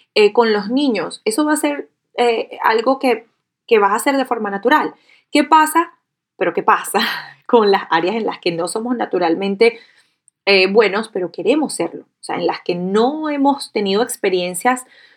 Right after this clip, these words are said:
donde no-, nos hemos visto como que dominamos esa área. Lo que yo siempre recomiendo es que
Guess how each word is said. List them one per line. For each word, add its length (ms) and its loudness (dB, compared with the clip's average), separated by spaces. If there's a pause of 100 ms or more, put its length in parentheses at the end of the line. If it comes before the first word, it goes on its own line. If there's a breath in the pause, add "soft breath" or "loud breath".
(120 soft breath)
donde 540 0 (920)
no-, 300 -8
nos 220 0
hemos 200 -2
visto 300 -2
como 200 -2
que 200 -6
dominamos 800 -4
esa 300 -2
área. 260 -2 (1040 soft breath)
Lo 260 2
que 120 0
yo 180 2
siempre 320 -4
recomiendo 680 -4
es 260 -10
que 360 0